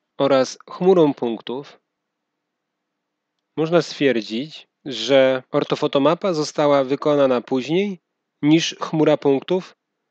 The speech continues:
na której nie ma na przykład budynku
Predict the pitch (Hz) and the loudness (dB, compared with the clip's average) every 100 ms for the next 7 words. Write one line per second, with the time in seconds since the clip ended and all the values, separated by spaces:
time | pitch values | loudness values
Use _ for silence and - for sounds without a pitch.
0 | _ _ _ _ 156 156 180 165 160 156 | _ _ _ _ -2 0 2 4 4 2
1 | 160 _ _ _ _ - 156 143 160 220 | -6 _ _ _ _ 0 2 4 4 0
2 | 208 _ _ - 151 151 - 165 165 165 | -6 _ _ -2 0 0 -2 0 2 2
3 | - _ _ 151 190 156 143 135 151 175 | -2 _ _ -4 0 2 2 0 -2 -4